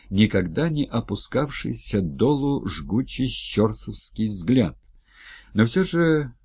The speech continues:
не это стало поводом для устранения умело руководившего войсками командира, в котором на тот момент очень нуждалась советская власть.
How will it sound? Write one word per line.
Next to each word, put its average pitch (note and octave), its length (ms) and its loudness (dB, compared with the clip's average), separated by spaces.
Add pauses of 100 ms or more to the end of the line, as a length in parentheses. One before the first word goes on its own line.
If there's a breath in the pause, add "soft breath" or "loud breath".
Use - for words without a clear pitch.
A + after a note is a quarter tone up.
(180)
не G2 200 6
это C3+ 280 0
стало E2 360 -4
поводом E2+ 460 -2
для D#2+ 340 -2
устранения G2 760 0
умело F#2+ 380 2
руководившего F#2 800 -2
войсками E2 540 -2
командира, G2+ 720 -2 (340 loud breath)
в - 80 -20
котором F2+ 520 0
на F#2+ 160 2
тот - 260 -2
момент G2 640 -2
очень D3+ 440 0
нуждалась F2 640 0
советская F#2 680 -2
власть. F2+ 520 -4